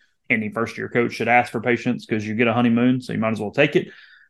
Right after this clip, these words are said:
But then he discussed how at once he was a really good play caller, and he thought that it slipped, um, that they've hired Philip Montgomery now to, uh, be the offensive coordinator. Hugh says that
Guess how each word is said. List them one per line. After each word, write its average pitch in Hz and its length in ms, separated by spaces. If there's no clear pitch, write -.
But 175 180
then 208 340
he 226 160
discussed 214 440
how 196 140
at 147 100
once 196 360
he 170 120
was 151 140
a 135 80
really 156 280
good 147 200
play 160 180
caller, 160 440
and 120 120
he 120 80
thought 131 260
that 113 140
it 104 100
slipped, - 640
um, 117 400
that 113 100
they've 110 140
hired 123 220
Philip 135 180
Montgomery 120 420
now 117 280
to, 117 240
uh, 117 180
be 127 120
the 123 120
offensive 117 340
coordinator. 123 580
Hugh 120 240
says 117 400
that 113 140